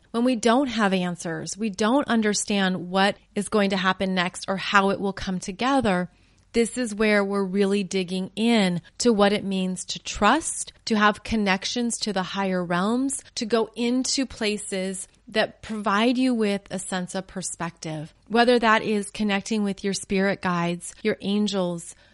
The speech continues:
or any other energies that support you. This is where you could feel that you're moving closer to your higher self or really tapping into more of your soul's wisdom for comfort.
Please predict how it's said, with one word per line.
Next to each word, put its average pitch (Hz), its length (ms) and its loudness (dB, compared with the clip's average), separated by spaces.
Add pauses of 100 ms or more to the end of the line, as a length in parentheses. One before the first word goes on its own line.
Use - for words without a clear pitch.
(180)
or 226 160 4
any 233 300 4
other 220 260 6
energies 202 460 0
that - 200 -2
support - 440 -6
you. 180 280 -4 (140)
This 240 200 0
is 262 100 -2
where 247 160 6
you 233 280 2
could 233 260 2
feel 233 640 2 (300)
that - 160 2
you're 208 260 4
moving 214 440 4
closer 214 680 0
to - 180 -4
your 202 160 4
higher 190 380 2
self 185 520 2
or 202 140 -2
really 214 340 0
tapping 208 480 -2
into 202 360 -4
more 202 680 -2 (380)
of 226 120 2
your 220 140 4
soul's 202 420 0
wisdom 190 460 0
for 190 140 -4
comfort. 190 580 -6